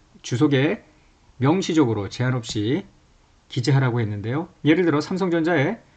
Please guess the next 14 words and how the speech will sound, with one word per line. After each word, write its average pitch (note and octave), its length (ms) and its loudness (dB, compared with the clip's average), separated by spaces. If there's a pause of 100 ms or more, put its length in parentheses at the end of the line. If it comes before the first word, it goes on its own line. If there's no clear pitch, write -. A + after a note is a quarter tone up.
(120)
주속 D3 300 -2
일 C#3 140 4
번의 C#3+ 260 2
일반적 C3 340 0
사항을 C3 380 0
한번 B2 240 -2
들여다보면 B2+ 480 -2
이런 D3 160 4
말이 C3 180 0
나와요. A2+ 420 -4 (840)
삼성전자 F3 500 -2
주식회사는 D3 600 -2
육십구 C#3+ 260 -4
년에 C#3+ 500 0